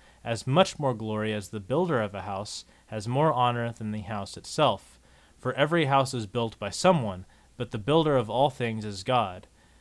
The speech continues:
Now Moses was faithful in all God's house as a servant, to testify to the things that were to be spoken later, but Christ is faithful over God's house as a son, and we are his house, if indeed we hold fast our confidence, parousia,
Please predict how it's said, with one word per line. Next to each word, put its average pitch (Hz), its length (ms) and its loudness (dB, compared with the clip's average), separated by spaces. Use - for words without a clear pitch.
Now 123 200 0
Moses 165 500 4
was 131 220 -6
faithful 135 460 0
in 107 60 -4
all 107 200 -2
God's 101 300 -8
house 151 300 2
as 110 140 -10
a 107 60 -8
servant, 123 560 -2
to 127 100 -6
testify 123 680 -4
to 107 120 -8
the 104 100 -8
things 110 380 -6
that 110 160 -6
were 104 100 -8
to 101 60 -8
be 101 140 -12
spoken 107 500 -6
later, 117 380 -2
but 123 200 -4
Christ 165 360 2
is 139 140 -4
faithful 127 480 -4
over 113 240 -6
God's 107 340 -2
house 107 360 -4
as 110 180 -10
a 101 60 -10
son, 113 600 0
and 117 160 -6
we 143 300 0
are 156 240 8
his 120 200 -4
house, 87 360 -10
if 117 180 -10
indeed 113 320 -2
we 107 80 -4
hold 107 240 -6
fast 101 500 -6
our 104 120 -8
confidence, - 800 -4
parousia, 101 680 -2